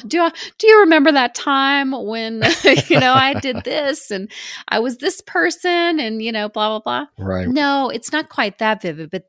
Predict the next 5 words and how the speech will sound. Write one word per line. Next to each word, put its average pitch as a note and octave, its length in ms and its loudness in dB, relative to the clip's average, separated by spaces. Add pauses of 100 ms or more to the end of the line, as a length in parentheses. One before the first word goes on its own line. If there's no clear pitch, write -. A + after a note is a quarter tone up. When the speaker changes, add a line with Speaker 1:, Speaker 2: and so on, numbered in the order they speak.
Speaker 1:
you G3 240 -10
can G3 220 -10
feel C#4+ 640 -4
and F3 220 -8
sense G#3+ 720 -4